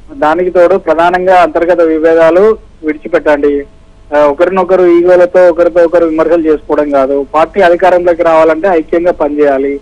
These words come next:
ముందు కాంగ్రెస్ పార్టీ అధికారంలోకి రావాలన్న లక్ష్యంతో పనిచేయండి. ఇప్పటికే ఢిల్లీలో అదే విషయం చెప్పాడు. మళ్ళీ ఒకసారి ఇక్కడ హైదరాబాద్ లో అందరితో సమావేశమై,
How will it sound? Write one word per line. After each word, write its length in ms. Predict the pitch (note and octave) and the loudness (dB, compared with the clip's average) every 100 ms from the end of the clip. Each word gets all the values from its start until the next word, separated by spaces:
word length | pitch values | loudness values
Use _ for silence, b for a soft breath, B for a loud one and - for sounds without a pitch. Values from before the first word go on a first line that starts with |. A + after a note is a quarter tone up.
| b b - - | b b -20 -8
ముందు 100 | F3 | -6
కాంగ్రెస్ 460 | E3+ E3 F#3+ F#3+ F#3 | -2 0 0 0 0
పార్టీ 240 | F3+ G3 | 2 2
అధికారంలోకి 540 | E3+ E3 F3 F3 F3 | 2 2 0 2 0
రావాలన్న 380 | E3+ D#3+ E3 E3 | 0 0 0 0
లక్ష్యంతో 440 | D#3 C#3+ D#3+ D#3+ E3+ | -2 -2 -6 -4 -2
పనిచేయండి. 500 | D#3 D3 D3+ C#3+ C#3+ | -2 -2 -2 -2 -6
ఇప్పటికే 440 | B2+ E3 F3+ A3+ | -8 -8 -2 0
ఢిల్లీలో 360 | F3+ F#3 G3+ F#3 | 2 2 2 2
అదే 160 | F#3 | 2
విషయం 340 | G3 F3 F#3+ F3 | 2 2 0 -2
చెప్పాడు. 380 | D#3+ E3 A3 - - - - - | -2 -2 -2 -6 -14 -20 -20 -10
మళ్ళీ 180 | D3 F#3+ | -2 2
ఒకసారి 500 | G#3+ G3 G3+ G3+ G3+ G#3 F#3 | 2 2 0 2 2 2 -4
ఇక్కడ 560 | - G3 F#3+ F#3 F#3 - | -2 2 4 4 2 0
హైదరాబాద్ 460 | D#3 F3 F#3 F3+ F3+ | -2 0 2 2 4
లో 80 | F3+ | 2
అందరితో 440 | E3 F3 F3 F3 | 2 0 0 0
సమావేశమై, 600 | E3 E3 E3+ E3 E3 E3+ | 0 0 2 2 0 -6